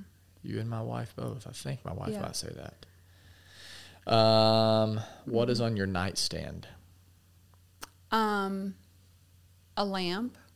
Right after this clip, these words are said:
Speaker 2: my phone charger, and three rocks.
Speaker 1: Three rocks?
Speaker 2: Mm-hmm.
Speaker 1: What's the story behind the rocks?
Speaker 2: Um, one has, um, Philippians four thirteen on
Speaker 1: Mm-hmm.
Speaker 2: it,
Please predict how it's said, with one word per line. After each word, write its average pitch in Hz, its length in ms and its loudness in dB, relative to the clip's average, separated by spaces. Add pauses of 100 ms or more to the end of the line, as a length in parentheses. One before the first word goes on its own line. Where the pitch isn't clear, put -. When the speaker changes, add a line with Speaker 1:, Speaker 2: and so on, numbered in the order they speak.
(200)
Speaker 2:
my 196 120 -4
phone 196 300 -4
charger, 190 540 -4 (1000)
and 190 180 -4
three 196 220 -2
rocks. - 540 -4 (480)
Speaker 1:
Three 135 140 2
rocks? 127 600 -2
Speaker 2:
Mm-hmm. 214 240 -6 (360)
Speaker 1:
What's 127 120 -4
the - 60 -6
story 117 220 -2
behind 107 200 -4
the 104 60 -6
rocks? 113 340 -8 (220)
Speaker 2:
Um, 240 560 4
one 220 260 0
has, 214 680 -2
um, 214 360 -2
Philippians 214 540 -4
four 208 200 -4
thirteen 220 480 -4
on 175 200 -2
Speaker 1:
Mm-hmm. 202 220 0
Speaker 2:
it, 147 80 -2